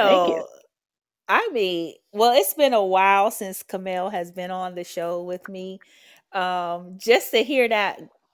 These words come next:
Speaker 2: getting better one percent every day.
Speaker 1: Yeah.
Speaker 2: When I tell you, that just takes the stress and the pressure off.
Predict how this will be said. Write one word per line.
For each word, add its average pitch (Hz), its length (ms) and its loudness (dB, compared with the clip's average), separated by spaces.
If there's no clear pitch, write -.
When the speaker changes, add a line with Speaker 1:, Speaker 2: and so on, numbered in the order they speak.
Speaker 2:
getting 226 360 -2
better 202 340 2
one 196 260 -2
percent 196 500 -8
every 185 340 -2
day. 170 420 -8
Speaker 1:
Yeah. 175 360 0
Speaker 2:
When 214 220 -8
I 427 160 -8
tell 214 160 -2
you, 202 220 -8
that 220 240 -2
just - 400 -10
takes 202 300 -6
the - 140 -8
stress 202 520 -6
and 180 160 -10
the - 60 -16
pressure - 500 -10
off. - 580 -6